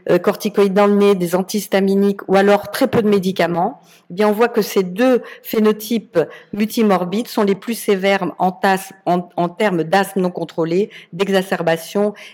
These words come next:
et de diminution de la qualité de vie liée à l'asthme. Et donc, ce phénotype, vous voyez, multimorbide,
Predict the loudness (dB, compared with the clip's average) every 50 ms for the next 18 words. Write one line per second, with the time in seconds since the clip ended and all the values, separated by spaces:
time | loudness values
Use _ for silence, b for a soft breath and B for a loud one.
0 | B -2 0 0 2 0 -2 0 -2 -2 0 0 0 -2 -4 -6 -6 -6 -2 -2
1 | -2 -2 -2 -2 -4 -4 -4 -6 -6 -6 -6 -8 -8 -6 -2 0 0 0 2 2
2 | 2 2 0 0 -2 -4 -6 -6 B B B B B -2 0 2 0 0 0 -4
3 | -6 -4 -2 -2 0 0 0 -2 -4 -6 -8 -2 0 0 0 2 0 -2 -4 B
4 | B B B B B _ -2 0 0 0 0 -2 -4 -4 -2 0 0 0 -2 -4
5 | -6 -6 -6 -2 -2 -2 -2